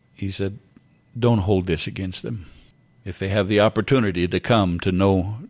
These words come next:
to know me, may this sin that they're doing, may it not be the unpardonable sin, though they crucified the Lord of glory. Father, forgive them,"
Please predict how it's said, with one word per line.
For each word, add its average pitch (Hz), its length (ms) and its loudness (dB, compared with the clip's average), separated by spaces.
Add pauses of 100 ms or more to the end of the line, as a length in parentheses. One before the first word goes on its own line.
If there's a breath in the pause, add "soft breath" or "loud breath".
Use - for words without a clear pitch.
to 104 100 -2
know 98 220 2
me, 98 260 0
may 87 320 0
this 101 240 2
sin 98 520 0
that 87 180 -2
they're 98 120 2
doing, 98 440 0 (640 soft breath)
may 98 280 2
it - 100 -2
not 104 340 -2
be 98 220 0
the 90 180 0
unpardonable 90 720 -2
sin, 98 600 -4 (280)
though 95 280 0
they 90 180 -2
crucified 101 960 0 (600 soft breath)
the 87 100 -4
Lord 90 500 0
of 98 240 -10
glory. 95 500 -2 (440)
Father, 90 400 -4
forgive 76 380 -8
them," 117 260 -10